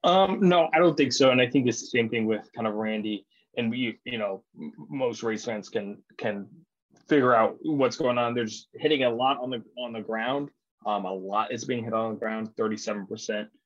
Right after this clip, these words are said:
ground ball percentage for Zunino this year, um, versus thirty percent last year. Um, and,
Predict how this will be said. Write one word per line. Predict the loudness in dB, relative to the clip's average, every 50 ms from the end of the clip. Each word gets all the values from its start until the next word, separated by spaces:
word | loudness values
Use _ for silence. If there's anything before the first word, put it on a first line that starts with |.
| _ _ _ -4
ground | -2 0 0 2
ball | 2 2 2 2
percentage | 0 -2 -6 -4 -4 -4 -4 -6 -6
for | -6 -8 -6
Zunino | -6 -8 -8 -4 -2 -2 -2 -2 -2 -2
this | -4 -4 -4 -6
year, | -6 -4 -4 -4 -6 -8 _ _ _ _ _ _ _ _ -8 -2
um, | 0 0 0 0 0 -2 -2
versus | -2 -2 -2 -2 -4 -6 -6 -6 -6 -8 -14 -16 -18 _ _ 0
thirty | 2 2 2 2 0
percent | -2 -4 -4 -4 -2 -4 -4 -6
last | -8 -12 -12 -12 -12 -12 -8 -4
year. | -2 -2 -2 -2 -4 -8 _ _ _ _ _ _ _ _ -6 -2
Um, | 0 2 2 4 2 2 2 0 -4 -4 -4
and, | -2 0 0 0 0 0 0 -2 -2 -2 -4 -4